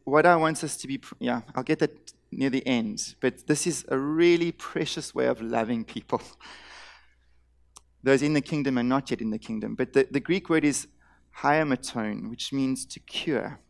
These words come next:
I like that, cure or, or a healing, but cure gives a good word of, of there was a problem in the natural body, and the Spirit, through God's people, touch it, and there's a cure. There's a rearranging to health.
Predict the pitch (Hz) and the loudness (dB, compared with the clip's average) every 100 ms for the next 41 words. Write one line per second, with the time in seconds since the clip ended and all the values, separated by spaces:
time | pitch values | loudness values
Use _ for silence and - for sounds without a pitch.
0 | _ _ _ - 127 139 147 - 107 - | _ _ _ -8 0 0 0 -6 -8 -8
1 | 175 165 110 - - 120 117 - _ _ | 0 2 0 -4 -8 -8 -8 -16 _ _
2 | _ - 123 127 - 160 131 117 - - | _ -2 0 -2 -2 0 2 0 -4 -10
3 | - 185 131 139 127 147 147 131 139 117 | 2 2 2 -2 -2 -2 -2 4 4 4
4 | 120 - - 123 - _ - 139 135 120 | 0 -4 -6 -6 -6 _ -2 2 2 0
5 | 120 - 180 180 165 151 - 147 147 156 | -6 4 4 4 0 -4 -4 0 2 2
6 | 156 - 160 139 120 123 110 - _ - | 0 -2 2 4 4 2 -10 -14 _ -20
7 | - - - - _ _ 127 127 120 - | -20 -20 -20 -20 _ _ 0 2 2 -2
8 | - 156 147 147 - - 147 147 143 - | 2 4 4 2 -10 -4 0 0 -2 2
9 | 135 127 - 147 - 120 - - - - | 2 2 -2 -8 -6 -6 -2 -2 -2 -4
10 | 123 - 120 117 120 113 - - 123 110 | -4 -4 -4 -2 -2 -4 -8 -8 -4 -2
11 | 110 117 120 117 - 127 147 147 135 127 | -2 -4 -2 -4 -4 0 4 6 6 2
12 | 120 110 113 - 117 123 - - - | 0 -4 -6 -8 -10 -6 -8 -10 -20